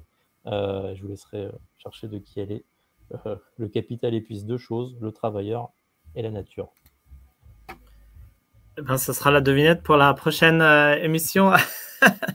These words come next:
Speaker 1: C'est pas, c'est pas très compliqué.
Speaker 2: <laughs> Ah, je crois que j'ai déjà un,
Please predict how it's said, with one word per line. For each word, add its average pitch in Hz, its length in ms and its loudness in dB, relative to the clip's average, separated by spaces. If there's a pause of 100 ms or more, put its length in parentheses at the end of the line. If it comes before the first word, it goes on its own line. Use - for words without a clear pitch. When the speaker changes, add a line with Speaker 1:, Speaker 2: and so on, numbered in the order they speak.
(280)
Speaker 1:
C'est 190 240 -4
pas, 123 140 0
c'est - 120 -20
pas 143 100 4
très 135 180 2
compliqué. 127 520 -6 (340)
Speaker 2:
<laughs> - 60 8 (640)
Ah, 160 320 6
je 180 100 2
crois 196 140 6
que 175 80 8
j'ai 160 120 0
déjà 160 480 6
un, 147 80 -10